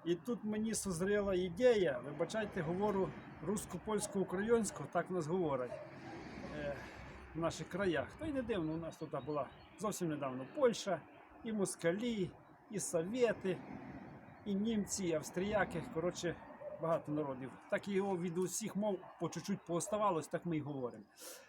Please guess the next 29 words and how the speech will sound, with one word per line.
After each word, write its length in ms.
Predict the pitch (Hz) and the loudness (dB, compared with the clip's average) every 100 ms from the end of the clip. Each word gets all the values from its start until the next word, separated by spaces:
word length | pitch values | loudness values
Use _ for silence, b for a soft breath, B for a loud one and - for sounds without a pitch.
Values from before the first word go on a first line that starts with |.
| B - - | B -20 -14
От. 340 | 131 127 127 - - | -8 -8 -8 -12 -16
Значить, 600 | 131 202 202 208 - - - - | -6 -4 -4 -6 -8 -16 -20 -16
що 260 | - 208 | -8 -4
я, 220 | 202 180 - _ - - _ _ _ - | 0 -2 -4 _ -20 -20 _ _ _ -14
що 220 | 147 - | -10 0
я 120 | 185 175 | 0 2
хочу 380 | 190 180 180 - - - - - | -2 0 0 0 -6 -14 -14 -6
цього 260 | 180 156 | -2 2
разу 240 | 170 156 151 | 2 2 2
вам 140 | 156 | 0
розказати. 480 | 151 - 160 139 117 - - - - - - 139 | 0 -2 -2 -2 -4 -8 -12 -12 -14 -14 -10 -6
Е, 160 | 131 127 - - - | -6 -8 -12 -16 -10
пишуть 280 | - 208 180 - | -4 -4 -4 -6
то 60 | |
там 220 | 180 170 | -2 -2
дехто: 340 | 160 170 - 160 160 - - | 0 -2 -2 -6 -6 -14 -6
«А 100 | 160 | -4
що 160 | - 247 | 0 0
ти 160 | 220 - | 0 -2
показуєш 500 | 190 - 214 175 175 | -4 2 2 4 0
щось 240 | - 202 - | 0 -2 2
там, 180 | 180 165 - | 0 0 0
а, 140 | 175 180 - | 0 0 -4
а, 60 | - 170 185 185 185 185 175 | -2 -2 -2 -4 -4 -4 -2
а 60 | |
свого 340 | - 208 196 185 | -2 2 4 4
фельдса 360 | 214 175 165 | 2 0 0
не 100 | 156 | 0
показуєш?» 540 | 151 156 151 135 131 | -2 -2 0 0 -2